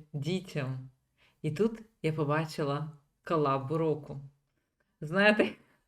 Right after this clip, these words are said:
а якщо підняти цю фото трошечки вище, то видно пляшку на столі. Бо я написала пост стосовно того,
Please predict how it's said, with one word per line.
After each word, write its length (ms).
а 400
якщо 360
підняти 460
цю 160
фото 680
трошечки 520
вище, 360
то 380
видно 380
пляшку 400
на 100
столі. 480
Бо 240
я 100
написала 380
пост 460
стосовно 460
того, 720